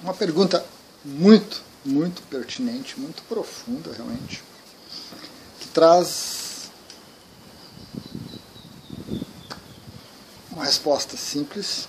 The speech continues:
prática, fantástica, e, e simplicidade, simplicidade, né? Tudo. Mas que também tem seus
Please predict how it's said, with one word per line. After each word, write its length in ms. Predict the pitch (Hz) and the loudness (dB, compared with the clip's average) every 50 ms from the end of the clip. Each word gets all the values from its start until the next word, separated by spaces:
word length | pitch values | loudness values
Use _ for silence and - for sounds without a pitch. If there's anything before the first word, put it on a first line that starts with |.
| - - - - - | -14 -20 -20 -12 -8
prática, 560 | - 123 113 - - - - - - 135 135 127 131 - - - - - - - - - - - - | -6 -6 -6 -6 -10 -12 -12 -12 -12 -12 -12 -12 -14 -16 -18 -20 -20 -20 -20 -20 -20 -20 -20 -14 -10
fantástica, 680 | - 190 214 - - - - - - - - - - - - | -8 -8 -6 -6 -6 -6 -4 -4 -4 -4 -6 -8 -8 -8 -10
e, 240 | - - - - | -10 -8 -6 -6
e 40 | 226 | -2
simplicidade, 960 | - - 247 117 - - - - 165 139 147 160 165 143 143 151 139 127 120 113 117 117 113 - - - - - - - - - - - - - - | 8 10 10 10 10 4 2 2 6 6 6 6 6 4 2 2 2 0 -2 -4 -8 -12 -12 -14 -18 -20 -20 -20 -20 -20 -20 -20 -20 -20 -20 -20 -18
simplicidade, 580 | - 123 - - - - 147 143 156 - 123 117 | -18 -18 -18 -18 -16 -10 -6 -6 -6 -4 -4 -4
né? 200 | 131 165 208 233 - - - - - | -4 -4 -6 -8 -10 -12 -14 -10 -8
Tudo. 160 | 151 135 - - - - - - - - - - - - - - - - - - - - - - - - | -8 -8 -8 -10 -16 -18 -18 -20 -20 -20 -20 -20 -20 -20 -18 -16 -16 -16 -16 -16 -18 -20 -20 -20 -20 -12
Mas 460 | - 175 180 226 254 247 - - - - - - - - - - - - - - - - - - - - - - - - - - - - - - - - - - | -2 4 6 6 6 6 2 -2 -8 -12 -16 -20 -20 -20 -20 -20 -20 -20 -20 -20 -20 -20 -20 -20 -20 -20 -20 -20 -20 -20 -20 -20 -20 -20 -20 -20 -20 -20 -16 -12
que 260 | - 202 190 180 190 - - - - - - - - | -10 -6 -6 -6 -6 -8 -10 -16 -20 -20 -20 -2 0
também 480 | 208 214 202 165 135 143 147 151 156 165 - - - - | 2 2 2 0 0 -2 -2 -2 -6 -8 -12 -16 -10 -8
tem 280 | 156 143 139 139 135 139 - - | -6 -6 -4 -6 -8 -8 -10 -14
seus 1080 | - - - - 160 147 143 143 135 - - - - - - - - - - - - | -14 -12 -8 -6 -4 -4 -4 -4 -6 -8 -8 -6 -6 -6 -6 -6 -6 -6 -8 -8 -10